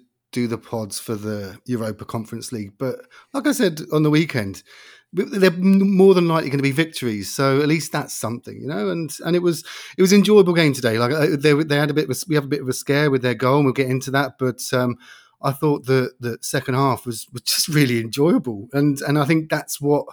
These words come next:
I got from the game. I don't think the players have been enjoying their football recently. And so to see them out there, and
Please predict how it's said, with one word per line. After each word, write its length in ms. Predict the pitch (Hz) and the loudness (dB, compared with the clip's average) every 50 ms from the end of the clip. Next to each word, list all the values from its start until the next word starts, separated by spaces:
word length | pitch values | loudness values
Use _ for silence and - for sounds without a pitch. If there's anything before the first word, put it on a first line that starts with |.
| _ _ _ _ _ _ _ _ _ _ _ _ _ _ | _ _ _ _ _ _ _ _ _ _ _ _ _ _
I 200 | - 143 151 156 | -2 0 2 2
got 240 | 156 151 135 - - | 2 0 -4 -4 -4
from 140 | - 151 156 | -4 -2 -2
the 80 | 156 156 | 0 0
game. 420 | 156 156 160 175 196 202 190 175 - | 0 0 2 2 2 2 0 -2 -4
I 60 | 147 | -2
don't 240 | 147 165 160 156 160 | 0 0 0 0 0
think 160 | 165 165 156 | -2 -2 -2
the 80 | - 127 | -4 -6
players 320 | - 165 151 135 135 127 | -6 -6 -4 -4 -4 -6
have 100 | 131 113 | -6 -6
been 140 | - 143 139 | -4 -2 0
enjoying 600 | 131 123 120 110 - 143 143 147 151 151 147 127 | 0 0 -2 -2 0 2 4 4 4 4 2 0
their 120 | 117 117 | 0 -4
football 400 | 110 - - 139 143 - 131 120 | -4 -4 -6 -6 -4 -4 -6 -4
recently. 580 | 110 113 113 107 - 123 - - 98 95 90 - - | -4 -4 -6 -6 -8 -10 -12 -12 -14 -16 -16 -12 -10
And 160 | 117 117 110 | -8 -6 -4
so 160 | - 143 131 | -2 0 0
to 120 | 131 139 | 0 -2
see 240 | 127 - - 160 165 | -4 -2 0 0 0
them 140 | 165 160 147 | 2 2 2
out 220 | 147 143 143 147 | 2 2 0 -2
there, 200 | - 131 127 127 | -2 0 0 0
and 140 | 123 117 110 | 0 -2 -6